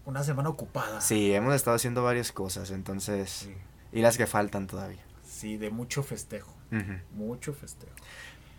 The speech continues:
Speaker 1: Y est-, y estar también, bueno, en tu, en tu caso, conociendo la, la ciudad,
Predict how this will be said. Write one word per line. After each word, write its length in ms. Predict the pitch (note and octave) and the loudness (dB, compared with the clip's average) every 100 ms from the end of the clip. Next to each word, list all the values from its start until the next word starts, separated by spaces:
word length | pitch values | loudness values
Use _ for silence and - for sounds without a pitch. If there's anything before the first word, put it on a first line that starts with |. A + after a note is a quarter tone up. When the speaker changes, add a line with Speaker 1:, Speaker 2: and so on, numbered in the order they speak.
| - - | -10 2
Speaker 1:
Y 140 | E3+ | 4
est-, 220 | F3 D#3+ | 4 4
y 100 | D#3 | 4
estar 200 | C#3+ D#3+ | 4 6
también, 300 | A3 G#3+ G#3 | 6 8 6
bueno, 180 | G3 D#3 | 4 2
en 80 | A2 | 0
tu, 140 | G#2+ - | -8 -8
en 80 | A#2 | -8
tu 100 | A#2+ | -2
caso, 240 | C3+ C3 | -2 0
conociendo 560 | D3 B2+ A2 A#2+ A#2+ B2+ | 0 0 0 -2 0 2
la, 600 | B2+ A#2 G#2+ G2+ G2 - | 2 2 2 0 -6 -10
la 180 | A2 G#2 | -8 -6
ciudad, 500 | - A2 G#2 A#2+ | -6 -4 0 0